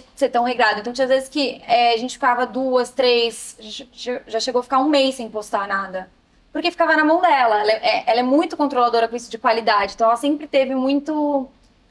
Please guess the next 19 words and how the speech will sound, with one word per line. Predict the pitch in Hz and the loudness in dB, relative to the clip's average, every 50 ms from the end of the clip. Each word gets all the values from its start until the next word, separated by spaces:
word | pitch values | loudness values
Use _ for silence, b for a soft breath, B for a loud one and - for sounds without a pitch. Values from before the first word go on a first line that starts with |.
| _ _ _ | _ _ _
é, | - 226 247 247 240 240 240 | 0 2 4 4 4 4 4
receio | 226 262 277 277 - - - 285 262 262 302 330 302 277 247 | 4 2 2 0 -2 -2 0 2 2 4 4 4 2 2 0
de, | 214 214 | 0 0
às | 240 233 226 | 0 2 2
vezes, | 247 247 247 233 226 226 - - - _ _ | 2 2 2 0 -6 -12 -16 -18 -20 _ _
trazer | - 262 233 220 - 262 262 262 | 0 2 2 2 2 0 2 2
alguém | 269 269 247 226 226 233 247 254 | 2 2 2 0 0 0 0 -2
que | 247 254 | -6 -8
fosse | - - 254 247 - | -6 -6 -6 -6 -2
fazer | - 254 233 214 190 240 233 | 0 0 0 0 2 2 2
algo | 220 220 220 226 240 247 254 - | 4 4 4 2 2 -2 -6 -10
que | - 277 277 | -8 -6 -4
não | 262 262 262 262 | -4 -2 -4 -4
ia | 262 262 | -4 -6
ficar | 262 - - 262 | -6 -4 -2 0
legal, | 254 269 254 247 226 226 226 226 220 220 220 | 0 2 2 2 4 4 4 4 2 2 0
que | 220 247 | -2 -4
ia | 240 | -4
ficar | 226 - - 240 226 214 220 220 214 208 | -4 -4 -4 -2 -2 -2 -2 -4 -8 -14